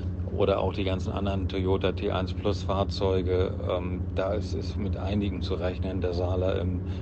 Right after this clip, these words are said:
B R X und auch Terranova darf man nicht unterschätzen. Ähm, dann auch die beiden neuen Minis, ähm, T eins Plus sollen sehr gut gehen mit dem Sebastian Habner und, ähm, mit Kuba Pogonski. Ähm, Kuba auch, hat auch sehr viel Erfahrung, Sebastian ist auch nicht schlecht. Also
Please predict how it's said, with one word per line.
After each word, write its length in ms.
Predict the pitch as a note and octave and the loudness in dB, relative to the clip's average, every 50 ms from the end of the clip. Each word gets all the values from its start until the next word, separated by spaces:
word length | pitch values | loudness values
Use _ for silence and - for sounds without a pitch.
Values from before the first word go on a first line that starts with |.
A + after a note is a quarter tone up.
| - - - | -4 -4 -2
B 100 | - F#2+ | 0 2
R 140 | F#2 F#2 F#2 F#2+ | 2 2 2 0
X 180 | F#2+ - - | 0 -2 -2
und 100 | F2+ F#2 | -2 -2
auch 140 | F2+ F2 F#2 | 0 0 0
Terranova 640 | F#2 G2 F#2 F2 F2+ F2 F2+ F2+ F#2+ F#2 G2 F2+ | 0 0 0 0 0 0 0 0 2 4 4 4
darf 200 | F2 F2+ F2+ E2+ | 4 4 2 2
man 140 | - F#2+ F2+ | 0 -2 -2
nicht 120 | F2+ D#2+ F#2+ | -2 -2 0
unterschätzen. 720 | F#2+ F#2 F#2 F2+ F2 - F#2 F2+ - - - - - - - - - - - - - - - - - - - - - F2+ | 0 0 0 0 0 0 0 0 -2 -2 0 -2 -2 0 -2 -2 -2 -4 -2 -4 -4 -4 -4 -2 -2 -2 -2 -2 -2 0
Ähm, 400 | F2+ F2+ E2+ E2 E2+ - E2 D#2+ - - - | 0 0 2 2 0 0 0 -2 -2 0 0
dann 160 | F#2 F2+ F2+ | 0 2 2
auch 140 | F#2 F2+ F2+ | 2 0 0
die 200 | - - G2 F2+ | -2 -2 -2 0
beiden 420 | F2 F2+ F2 F2+ F2+ E2+ F2+ F2+ F2+ | 2 2 2 2 2 0 0 -2 0
neuen 320 | F2+ F2+ F2+ F2 F2+ F2+ | 0 0 0 0 0 0
Minis, 520 | G2 G2 G2+ G2+ G2+ G2 F2 - - - | 0 2 2 2 2 0 0 -2 -2 -2
ähm, 540 | F2+ F2+ G2 G#2 F#2+ F#2+ F#2+ F2+ F2 F2 F2 F2 | 0 0 2 4 4 4 4 4 2 0 -2 -2
T 160 | F#2+ G#2 G2+ | 0 0 2
eins 240 | F#2 F2+ F#2+ F#2+ F#2 | 2 0 -2 -2 -2
Plus 360 | - G#2 G2 G2+ F#2+ - - | 0 2 2 2 2 2 2
sollen 240 | G2 G2 F#2+ F#2+ E2+ | 2 2 2 2 0
sehr 220 | F#2 F#2 F#2 F#2 | 2 2 2 2
gut 280 | F2+ F#2 G2 F#2 - - | 2 0 0 0 0 0
gehen 380 | G2 G2+ G2 G2 G2 G#2 G2 - - - - - F#2+ F#2 F2+ F2+ | 2 2 2 2 2 0 -2 -2 -2 -4 -4 -4 -4 -4 -2 -2
mit 140 | F#2 F#2+ F#2 | -2 0 0
dem 160 | F#2+ F#2 F#2 | 0 -2 0
Sebastian 600 | F2+ F2+ E2+ F2+ F2+ F2+ F2 F2 G2 F#2 F2+ E2+ | 0 0 2 2 2 2 2 2 2 2 2 2
Habner 560 | F2 E2+ F2 F2+ F#2 G2+ G2 G2+ G2 G2 - F#2 F#2 F#2+ | 0 0 0 0 2 2 2 4 2 2 0 -2 -2 -2
und, 500 | G2 G2+ F#2+ F#2 F2+ F2 F2+ F#2 - F#2 - F#2 | -2 -2 -2 -2 -2 -2 -2 -2 -4 -4 0 0
ähm, 220 | F#2 F2 F2 F2 E2 | 0 0 0 0 -2
mit 260 | E2+ E2 - - - | -2 -2 -2 -2 0
Kuba 300 | - G#2+ G2+ G2 G2+ F#2 | 2 4 6 6 6 6
Pogonski. 680 | F2+ F#2+ F#2 F2 F2+ F#2 F#2+ - - - G#2+ G#2 G2 F#2 - - - - - - - - - - F#2 F#2 | 6 4 2 2 2 2 0 -2 0 0 2 2 2 0 -2 -4 -4 -4 -4 -4 -4 -4 -4 -4 -2 0
Ähm, 300 | G2 F2+ E2+ E2+ E2+ E2+ F2+ | 0 0 0 0 0 -2 0
Kuba 260 | G2 G2+ F2+ F#2+ F2+ | 0 2 4 4 4
auch, 320 | E2+ F2 F#2+ F#2+ F#2 F2+ | 4 4 2 2 0 -2
hat 100 | F#2+ F#2 | 0 2
auch 160 | F2 F2+ F2+ F2+ | 2 2 2 4
sehr 180 | F2 F#2+ F#2 | 2 2 2
viel 140 | F#2 G2+ F#2 | 2 2 2
Erfahrung, 560 | F#2+ F2+ F2 - F#2+ F2+ F#2 F2+ F2+ F#2 F2+ | 2 2 2 2 2 2 2 2 2 2 0
Sebastian 420 | F2 D#2+ F2 F2+ F2 F#2 F2+ F2+ F2+ | 0 2 2 0 0 0 0 0 0
ist 140 | E2+ E2+ | 0 0
auch 140 | E2 D#2 F2+ | 0 0 0
nicht 180 | G2 F#2+ - - | 0 -2 -2 0
schlecht. 340 | G2 F#2 F#2 F2 F#2 - - | 0 0 0 0 -2 -2 0
Also 400 | - G2 F#2+ F2+ G2+ G2+ F#2 | 0 0 2 4 4 4 4